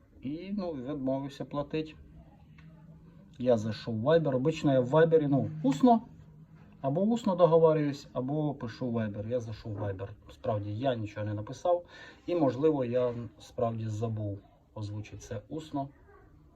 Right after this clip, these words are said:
Так вийшло, що ми сьогодні попрацювали взагалі безкоштовно. Учіться на моїх помилках, не робіть свої. Пишем, все пишем,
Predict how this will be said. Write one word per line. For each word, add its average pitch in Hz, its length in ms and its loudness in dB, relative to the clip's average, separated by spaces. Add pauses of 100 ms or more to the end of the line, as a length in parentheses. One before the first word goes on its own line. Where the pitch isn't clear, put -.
(720)
Так 131 240 -4
вийшло, - 320 -6
що - 240 -12
ми 123 140 -6
сьогодні 127 340 -10
попрацювали 117 840 -4 (880)
взагалі 110 580 -8 (100)
безкоштовно. 95 880 -12 (2000)
Учіться 127 460 0
на 120 80 4
моїх 117 320 2
помилках, 156 680 0 (680)
не 127 300 6
робіть 110 380 -2
свої. 170 420 -4 (1000)
Пишем, 123 500 4 (400)
все - 260 2
пишем, 165 500 0